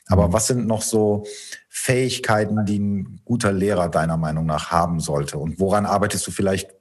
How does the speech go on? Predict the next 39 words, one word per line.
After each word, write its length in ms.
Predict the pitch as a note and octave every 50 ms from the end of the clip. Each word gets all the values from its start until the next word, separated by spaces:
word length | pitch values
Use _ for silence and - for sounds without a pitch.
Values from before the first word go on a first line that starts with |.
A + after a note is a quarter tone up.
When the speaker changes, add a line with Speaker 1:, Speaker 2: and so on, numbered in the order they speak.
| _
Speaker 1:
für 180 | - - - G#2+
dich 200 | F#2 G2+ F2 -
selber 400 | F#2+ G2+ A2+ A2+ G2 F2+ - C2+
auch 300 | D2 D2 C#2+ - - -
Speaker 2:
Mhm. 500 | - _ _ _ _ _ _ _ - F#2
Speaker 1:
kontinuierlich? 800 | F2 E2+ D#2+ E2 D#2+ D#2+ D2+ D2+ D2+ C#2+ C#2+ C#2 - - - _ _ - - - - - - - - - _ _ _ _ _ -
Speaker 2:
Ähm, 540 | G2+ G2 F#2+ F#2 F#2 F#2+ F#2+ F#2 F2+ F2+ F2 - - - - _ _ _ _ _ - - - - - - - _ _ _ _ -
also, 320 | G#2 G2 G#2 A2+ G#2+ G#2+ - - - - _ _ _ _ _ _ -
da, 200 | - A2+ G#2+ D2+ - - - -
da 100 | A#2+ G#2+
gibt's, 600 | G2 B2 C3+ C3 - - - - - - - -
ähm, 480 | A#2 A2+ A2+ A2 G#2+ G#2+ G2+ G#2 G2+ G2+ - - - G2 - - - - - -
da 120 | G2 F#2+
kann 120 | - B2
man 100 | C#3 D#3 D3
natürlich 300 | B2+ A2+ C#3+ C#3 B2 -
ganz 240 | - A#2 B2+ A#2 -
viele 280 | - C3 C3+ C3 A2
zu 120 | - B2 A#2
sagen, 580 | G2 F#2+ G2 G2+ A2+ A2 F#2 F#2 F#2 F2+ F2 E2+
ne? 200 | F#2+ A2 A#2 D#2
Also 380 | G2 G2+ G#2 G#2+ G#2+ G#2 G2+ - - - - -
ich, 260 | G2+ G2 - - -
äh, 160 | G#2+ G#2+ -
ich, 160 | - F#2+ - - - - - - -
ich 180 | G#2+ F#2+ - -
werf 220 | G2+ A#2 C3+ C#3
dir 100 | - D3
jetzt 180 | C3 C3 C3 -
mal 100 | B2+ A2+
so 120 | G#2 A2+ A2+
ein 120 | G#2+ F#2+
paar 200 | - A2+ C#3 D3+
Dinge 300 | C#3 C#3+ D3 D3+ D3+ -
an 140 | G2+ B2 B2
den, 300 | A#2+ A2+ A#2 A2+ A2 -
an 120 | G2+ A2+
den 160 | A2 G#2+ G#2+
Kopf. 360 | - - C3+ C3+ - - -